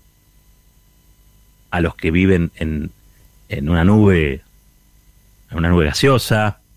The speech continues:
a los que siempre pretenden más y nunca dieron nada, a los que no pueden valorar ni siquiera el hecho de levantarse todos los días y agradecer, aunque sea mínimamente, que este país tan enquilombado es el, el de uno, el propio.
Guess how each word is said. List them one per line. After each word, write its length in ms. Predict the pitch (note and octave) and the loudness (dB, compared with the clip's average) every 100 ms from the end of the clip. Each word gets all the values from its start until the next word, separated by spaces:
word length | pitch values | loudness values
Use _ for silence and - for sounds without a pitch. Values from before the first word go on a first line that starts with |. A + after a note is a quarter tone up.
| _ _ _ _ _ _ _ _ _ _ _ _ _ _ _ | _ _ _ _ _ _ _ _ _ _ _ _ _ _ _
a 80 | G#2 | -4
los 100 | F#2+ | -4
que 100 | - | -2
siempre 340 | - B2 G#2 | 0 0 0
pretenden 480 | E2+ F#2+ G#2 G#2 F#2 | 0 0 2 2 2
más 260 | F#2 A#2 - | 0 -2 0
y 40 | |
nunca 200 | G2 F#2 | 0 2
dieron 260 | F#2 E2 F2 | 2 2 2
nada, 580 | B2 A2+ F#2+ F#2 F#2+ - _ _ _ _ _ _ _ _ _ _ _ _ _ _ - | 2 2 0 0 -4 -8 _ _ _ _ _ _ _ _ _ _ _ _ _ _ -4
a 100 | G#2+ | -2
los 140 | F#2+ | -2
que 100 | - | -2
no 140 | G#2+ A2 | -2 2
pueden 240 | C3 A2+ | 2 4
valorar 420 | F2+ F2+ G#2 A#2 - _ _ _ _ _ _ _ | 2 2 2 0 -4 _ _ _ _ _ _ _
ni 80 | G#2 | -6
siquiera 320 | F#2+ F2+ C3 | -4 -2 2
el 60 | A2+ | 2
hecho 180 | B2 G#2 | 0 0
de 60 | |
levantarse 600 | F#2+ F2 E2+ - A#2 - | 0 0 -2 -2 -2 -4
todos 260 | F#2 A2 G2+ | -4 0 0
los 120 | F2 | 0
días 500 | F#2 A2+ A2+ A#2 - _ _ _ _ _ - | 0 2 0 -2 -10 _ _ _ _ _ -8
y 100 | F#2+ | -4
agradecer, 460 | F2+ F2+ F#2 B2 - | 0 -2 -2 -4 -2
aunque 220 | G2+ F#2+ | -2 -2
sea 180 | - C3 | 0 0
mínimamente, 600 | B2+ A#2 G#2+ A#2 G#2+ F2+ | 2 2 2 0 0 0
que 80 | G#2 | -2
este 140 | - | -2
país 200 | G2 A2+ | -2 -2
tan 120 | A2+ | 0
enquilombado 440 | G#2 F#2 F2+ G2+ G#2 | 0 0 0 0 0
es 100 | - | 0
el, 160 | F#2 F#2+ | -4 -2
el 140 | F#2 | 0
de 100 | E2+ | 0
uno, 300 | C3 G2 G2+ - | 2 0 0 -4
el 100 | - | -2
propio. 400 | A#2+ F#2 F#2 | 0 0 -2